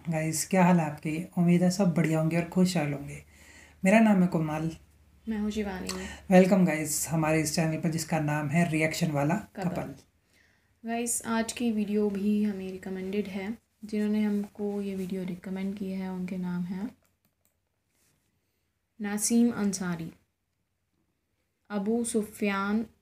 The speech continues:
Speaker 2: अंसारी,
Speaker 1: अंसारी।
Speaker 2: True अहले सुन्नत।
Speaker 1: हम्म।
Speaker 2: और ये वीडियो हमने ली है इस्लामिक बयां चैनल से और वीडियो का नाम है मौलाना इलियास घुमान
Speaker 1: इस्लामिक बयां।
Speaker 2: इस्लामिक बयां।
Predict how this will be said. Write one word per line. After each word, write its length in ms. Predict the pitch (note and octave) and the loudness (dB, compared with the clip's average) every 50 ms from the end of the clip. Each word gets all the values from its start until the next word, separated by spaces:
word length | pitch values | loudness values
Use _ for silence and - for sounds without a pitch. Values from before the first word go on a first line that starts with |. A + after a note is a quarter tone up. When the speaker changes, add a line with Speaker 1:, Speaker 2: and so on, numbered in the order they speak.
| _ _ _ _ _ _ _ - | _ _ _ _ _ _ _ -12
Speaker 2:
अंसारी, 340 | - F#3 F#3 F3+ F3+ F3+ E3+ | -8 -6 -4 2 4 4 4
Speaker 1:
अंसारी। 420 | - - E3 D3+ - - - - - _ _ _ _ _ _ _ _ _ _ _ _ _ _ _ _ _ _ _ _ - | 4 2 -2 -2 -4 -6 -10 -12 -16 _ _ _ _ _ _ _ _ _ _ _ _ _ _ _ _ _ _ _ _ -6
Speaker 2:
True 360 | - A#3+ A#3+ B3 B3+ C4 - - _ - | -2 -2 -2 0 -2 -6 -8 -12 _ -8
अहले 440 | A3+ G#3 G3+ G3 G3 G#3 A3 A#3+ - | -4 -2 -2 -2 0 0 -2 -2 -2
सुन्नत। 400 | - - G#3+ F#3+ F3+ E3+ - - _ _ _ _ _ _ _ _ - | -4 -4 -2 -2 -2 -4 -6 -8 _ _ _ _ _ _ _ _ -6
Speaker 1:
हम्म। 120 | F#3 C#3 - - _ _ _ _ _ _ _ _ _ _ _ _ _ _ _ _ _ _ _ _ _ _ _ _ _ _ _ - | -6 -6 -6 -8 _ _ _ _ _ _ _ _ _ _ _ _ _ _ _ _ _ _ _ _ _ _ _ _ _ _ _ -8
Speaker 2:
और 140 | A3 G#3 G3+ | -6 -4 0
ये 100 | G#3 A3 | 0 0
वीडियो 340 | G#3+ A3 A3 G#3 A3+ A#3 A#3 | 0 0 0 0 0 0 0
हमने 360 | A3+ A3+ A3 G#3+ A3 A3 A3 | 0 0 0 0 0 0 0
ली 160 | G#3+ G#3+ G#3 | 0 -2 0
है 200 | G3+ A3 A3 A3+ | 0 0 0 0
इस्लामिक 460 | A3 G#3+ - A3 G#3 G3+ G#3 G#3+ G#3 G3 | 0 -2 -2 -2 -2 0 2 0 2 2
बयां 200 | G#3+ G#3+ G#3 G#3 | 0 -2 -2 -2
चैनल 340 | - G#3 F#3+ F#3 F#3 F#3 | -4 -4 -6 -6 -6 -6
से 220 | F#3 - A#3 B3 - - - - - _ _ - | -6 -4 -4 -4 -6 -6 -14 -20 -20 _ _ -16
और 240 | G3 F#3 F3+ F3+ F3+ | -12 -10 -10 -8 -8
वीडियो 320 | F3 F3+ G3 G3 G#3 A3 A3+ | -6 -6 -4 -2 0 -2 0
का 160 | A3 A3 G#3+ | 0 -2 -2
नाम 180 | G#3 G#3 G#3 | 0 0 0
है 200 | A3 A3 A3 A3 | 0 0 2 4
मौलाना 580 | G#3 G#3 G3+ G3 F#3+ F#3+ F#3+ F#3+ G3 G#3 A3 G#3+ - | 4 4 4 2 0 -2 -2 -2 -2 -4 -4 -2 -2
इलियास 640 | G3+ G3+ G3 G3 G3 G3 G#3 A3 A3 G#3 - - - _ _ _ _ _ _ - G3 | -2 -2 -2 -2 -2 -2 -2 0 0 0 -2 -4 -6 _ _ _ _ _ _ -18 -16
घुमान 600 | F3+ - G3+ F#3+ F#3+ F#3 F3+ F3+ F#3 F#3 A#3 C#4+ - _ _ _ _ _ _ _ _ _ _ _ _ _ _ _ - G#3 | -8 -6 -4 -4 -4 -2 -2 -4 -2 -4 -4 -8 -10 _ _ _ _ _ _ _ _ _ _ _ _ _ _ _ -6 -6
Speaker 1:
इस्लामिक 440 | F3+ - - F3 D#3+ D#3+ E3 - | -4 2 2 2 2 2 0 -2
बयां। 140 | G#3+ F3 F3 | -2 -2 -2
Speaker 2:
इस्लामिक 420 | G#3 - - - - - - - - | -2 -2 -4 -4 -4 -6 -6 -8 -10
बयां। 320 | - - - - - - | -12 -12 -16 -18 -20 -20